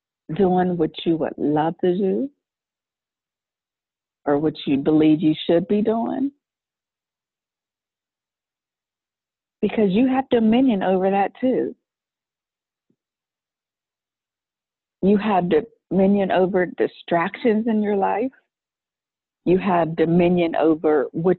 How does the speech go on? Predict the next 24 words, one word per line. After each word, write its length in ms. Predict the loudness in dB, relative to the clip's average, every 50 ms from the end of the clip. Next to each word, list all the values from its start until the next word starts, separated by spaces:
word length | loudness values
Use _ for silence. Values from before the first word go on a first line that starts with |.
| -2 -2
you 160 | 0 2 2
believe. 800 | 2 2 0 2 2 2 2 2 0 0 0 0 0 0 0 -2 -6 _ _ _ _ _ _ _ _ -20 -20 -20 -16 -6 -2
A 60 | -2
lot 220 | 0 0 0 0 -2
of 100 | -2 -2
times 320 | -2 0 0 0 -2 -2
our 200 | -2 -2 0 0
beliefs 580 | 0 0 0 0 0 0 0 0 -2 -4 -8 _ _ -8
are 440 | -6 -6 -4 -4 -6 -6 -6 -8 -8 -10 -12 _ _ _ _ _ _ _ _ _ _ _ _ _ _ _ _ _ _ _ _ _ _ _ _ _ _ _ _
what's 300 | -2 0 0 0 -2 -2 -2
been 180 | 0 0 0 0
instilled 460 | -2 -4 -4 -4 -2 0 0 0 0
in 100 | -2 -2
us 160 | -4 -6 -6 -8 _
from 200 | -6 -4 -4 -2
other 240 | -2 -2 -2 -4 -4
people 380 | -4 -6 -6 -6 -6 -4 -4
or 260 | -4 -2 -2 -2 -2 -2
as 180 | -2 -4 -4
we 140 | -2 -4 -2
were 180 | -2 -2 -4 -4
growing 440 | -4 -4 -2 -2 -2 -2 -4 -6 -6 -6
up 280 | -4 -4 -4 -4 -6 -6
or 400 | -6 -4 -4 -2 -2 -4 -4